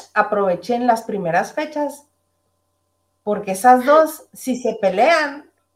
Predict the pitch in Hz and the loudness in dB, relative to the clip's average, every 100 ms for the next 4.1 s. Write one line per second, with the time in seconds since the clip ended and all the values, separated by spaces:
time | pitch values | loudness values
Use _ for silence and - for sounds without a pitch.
0 | _ - 233 254 226 220 196 202 220 254 | _ -6 -6 0 0 0 -2 -2 -2 0
1 | 262 208 196 240 262 254 175 - 262 214 | 2 4 2 0 0 0 0 2 2 2
2 | 180 311 320 302 302 - _ _ _ _ | 0 -2 -2 -4 -8 -16 _ _ _ _
3 | _ _ _ _ _ - - - _ - | _ _ _ _ _ -20 -20 -20 _ -20
4 | - | -20